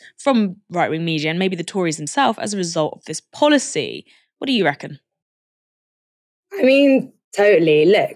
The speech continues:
Speaker 2: people got the globalization they ordered. Like, when we started mo-,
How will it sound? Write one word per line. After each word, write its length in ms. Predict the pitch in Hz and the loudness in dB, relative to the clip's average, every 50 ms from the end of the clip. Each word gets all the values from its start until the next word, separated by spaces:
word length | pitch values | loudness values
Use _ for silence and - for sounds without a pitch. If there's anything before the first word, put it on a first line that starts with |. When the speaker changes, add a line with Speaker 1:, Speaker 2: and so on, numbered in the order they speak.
| - 196 185 - | -12 -16 -4 0
Speaker 2:
people 340 | 208 226 202 262 247 202 | 0 2 4 4 4 4
got 280 | 175 160 214 220 202 185 | 4 2 2 2 4 4
the 80 | 214 190 | 2 4
globalization 960 | 185 202 202 202 202 180 196 190 185 180 175 170 180 185 196 - 180 170 170 | 4 4 4 4 4 4 4 4 4 4 4 4 4 4 4 4 2 2 2
they 180 | 170 165 160 | 4 4 4
ordered. 760 | - 165 170 175 180 180 175 147 - 82 - 73 117 - - | 4 4 6 6 6 4 4 2 0 0 2 2 2 2 2
Like, 220 | 123 202 - - 147 | 2 2 2 2 2
when 320 | 196 214 220 233 240 214 | 2 2 4 4 4 4
we 160 | 220 220 208 | 4 4 4
started 420 | 208 - 247 196 196 - 190 165 165 | 2 2 2 2 2 2 2 2 4
mo-, 260 | 180 185 185 190 | 4 4 4 2